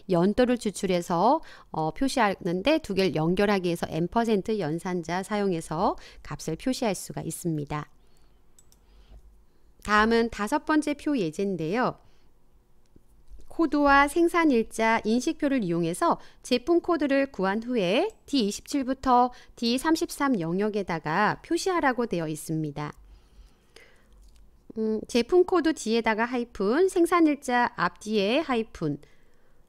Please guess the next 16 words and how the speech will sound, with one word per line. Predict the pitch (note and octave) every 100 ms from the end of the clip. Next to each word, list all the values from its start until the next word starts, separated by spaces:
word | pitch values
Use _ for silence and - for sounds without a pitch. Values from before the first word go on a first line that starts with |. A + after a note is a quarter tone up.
| - _ _ _ _ -
어, | F3+ F3 - -
아, | F3+ F#3 - G#3
생산일자 | - D4 C#4+ G#3+ - A3+
중 | A3 G#3+ F3+
월 | G#3+ B3+
뒤에다가 | G#3+ G3 F3+ F#3+
하이픈, | G#3 G3 F#3 G#3+ D#4+ F#4
그 | -
다음 | E3+ E3+ E3+
인식표를 | A3 C4+ - C4
연결한 | A3 F3 F#3+ G3+ G#3
대문자로 | F#3 F3 A#3+ B3+ B3+ B3
변환할 | G#3 E3 F#3 F#3+ F#3
거라고 | - G3+ F#3 D#3 D#3+
되어 | F#3 F3
있는데요. | D#3+ D#3 C#3+ E3 B3+ F3